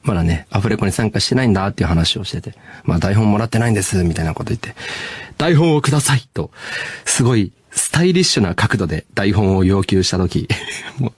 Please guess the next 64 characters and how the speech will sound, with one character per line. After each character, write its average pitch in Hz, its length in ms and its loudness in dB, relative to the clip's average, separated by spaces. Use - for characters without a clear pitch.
う、 - 20 -4
も 160 160 2
う 151 40 -4
こ - 120 -2
れ 214 60 2
だ 220 60 0
け 214 60 2
で 175 60 4
俺 117 140 2
何 165 240 4
や 170 100 2
っ 123 40 -6
て 131 160 -2
ん 120 60 4
だ 98 80 0
ろ 92 60 0
う - 20 0
っ 82 40 -10
て 90 80 -4
感 127 140 -2
じ 120 100 2
で 147 100 2
し - 100 -2
ょ？ - 120 -2
<laughs> - 0 -
よ 110 140 0
く 101 140 0
覚 104 320 4
え 190 40 0
て 175 120 2
る 123 100 2
ね。 120 320 0
や 98 160 2
っ - 100 -6
た 165 120 -2
や 123 140 2
っ 113 40 -6
た。 - 320 -6
も 110 200 4
の 123 80 2
す 151 140 0
ご 147 80 2
く 123 100 0
斜 101 260 2
め 104 120 4
に 87 100 0
な 85 100 2
り 90 80 4
な 90 140 0
が 78 80 -6
ら、 73 220 -8
台 196 300 2
本 226 260 2
を 220 60 2
く - 160 0
だ 214 80 2
さ 220 160 0
い 165 40 2
っ - 20 -12
て 127 100 0
や 139 140 0
っ - 140 -12
た 196 160 0
わ。 85 240 -2